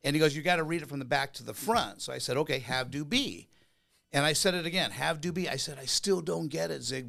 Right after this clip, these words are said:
What is it?" He says, "Here's the secret to success. You can't have until you do, and you can't do until you become, because once you become what you need to become, now you'll do what you need to do so you can have anything you want in life."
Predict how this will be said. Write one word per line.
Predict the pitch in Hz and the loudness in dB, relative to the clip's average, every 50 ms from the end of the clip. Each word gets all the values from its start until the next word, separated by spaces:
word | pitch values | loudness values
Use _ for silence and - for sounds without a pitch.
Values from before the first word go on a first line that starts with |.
| 110 113 | -12 -6
What | 131 151 165 175 | -2 0 0 4
is | 185 208 247 233 156 123 | 6 6 4 4 0 -6
it?" | 107 98 - - _ _ - _ _ _ _ _ _ _ _ | -8 -10 -12 -16 _ _ -20 _ _ _ _ _ _ _ _
He | _ 180 165 147 | _ 4 6 8
says, | - - 165 156 151 156 143 120 | 10 10 10 10 8 6 2 0
"Here's | 131 175 190 202 208 190 196 | 4 4 6 6 4 2 0
the | - 202 | -2 -2
secret | - - - 160 143 - 151 131 - | -2 -2 -2 -2 -4 -4 -6 -4 -2
to | 143 | 0
success. | 135 - 139 123 - - 123 104 107 107 110 - - | 0 0 0 0 0 -2 0 -2 -4 -4 -4 -4 -6
You | 123 123 | -6 -2
can't | - 165 170 175 185 175 | 2 4 4 4 4 2
have | 185 185 185 180 160 | -2 -2 -2 -2 -2
until | 165 156 151 160 156 | -4 -6 -6 -6 -4
you | 147 143 135 | -4 -4 -4
do, | 127 143 185 180 127 107 101 107 117 - - _ _ _ _ _ _ _ | 2 4 4 4 4 0 -4 -6 -10 -14 -18 _ _ _ _ _ _ _
and | - 107 117 | -6 -4 -4
you | 123 - | -2 2
can't | 160 160 147 143 - - | 4 4 4 4 2 -2
do | 131 180 175 151 | -2 -2 -2 -2
until | 139 - - 143 | -2 -2 -2 -2
you | 127 117 117 | -2 -2 -2
become, | 117 123 110 - - 160 151 139 127 120 113 | -4 -4 -6 -2 0 2 2 2 0 -4 -8
because | 120 117 127 117 | -8 -10 -10 -6
once | 113 139 156 160 - | -2 0 0 2 2
you | 160 | 0
become | 131 143 127 - 160 147 143 | 0 -2 -2 0 0 0 2
what | 139 - - | 0 0 0
you | 135 | 0
need | 139 135 | 0 0
to | 127 | 0
become, | 123 127 - - 165 156 147 135 123 - - - - - - - | -4 -6 -2 0 2 2 2 0 -4 -10 -16 -20 -20 -20 -6 4
now | 127 143 165 190 | 6 6 6 6
you'll | 208 180 165 151 147 | 4 2 0 0 -2
do | 135 123 160 160 | -2 -2 -2 -2
what | 151 147 135 - | -2 -2 -2 0
you | 139 127 | 0 2
need | 131 147 185 240 254 202 - | 4 6 6 6 4 4 0
to | - 143 | -4 -6
do | 123 123 127 127 | -6 -6 -6 -6
so | 131 - - 131 | -6 -6 -4 -4
you | 131 127 | -4 -4
can | 135 123 | -4 -4
have | 123 127 123 113 | -2 -2 -2 -2
anything | 123 120 123 120 - 117 | -2 -4 -4 -4 -4 -6
you | 117 113 | -6 -6
want | 113 110 107 - 107 | -6 -8 -8 -8 -8
in | 113 | -4
life." | 127 151 147 120 101 98 - | -2 0 0 0 -2 -6 -14